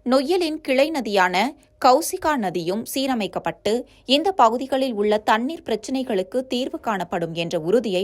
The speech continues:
அளிக்கிறேன். மேலும் அனைத்து நீர்நிலைகளும் தூர்வாரப்பட்டு தொகுதியின் குடிநீர் பிரச்சினைகளுக்கும் முழுமையான தீர்வு ஏற்படுத்தப்படும். பாரத பிரதமர் நரேந்திர மோடி நாடு முழுவதும் உள்ள குடிசை வீடுகளில் வசிக்கும் சாமானிய மக்களுக்காக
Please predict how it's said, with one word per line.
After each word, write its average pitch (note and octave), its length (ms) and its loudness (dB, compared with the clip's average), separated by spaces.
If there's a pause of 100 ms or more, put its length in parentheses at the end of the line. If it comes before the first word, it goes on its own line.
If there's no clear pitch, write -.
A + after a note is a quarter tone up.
அளிக்கிறேன். D3 400 -8 (300)
மேலும் A#3 320 2 (120)
அனைத்து D4 360 0
நீர்நிலைகளும் B3 800 0
தூர்வாரப்பட்டு B3 760 -2 (360)
தொகுதியின் C#4+ 580 4
குடிநீர் D#4 420 -4
பிரச்சினைகளுக்கும் A#3 880 -2
முழுமையான B3 480 0 (140)
தீர்வு A3+ 240 -4 (140)
ஏற்படுத்தப்படும். F3+ 600 -6 (300)
பாரத A#3 380 6
பிரதமர் A#3+ 400 2
நரேந்திர A3 420 0
மோடி A3 240 -2 (260)
நாடு A3 280 4
முழுவதும் D#4 440 -6
உள்ள A#3+ 140 -2 (160)
குடிசை C4+ 320 -4 (100)
வீடுகளில் A#3+ 520 0
வசிக்கும் G#3 500 -2
சாமானிய B3+ 580 0
மக்களுக்காக F3+ 720 0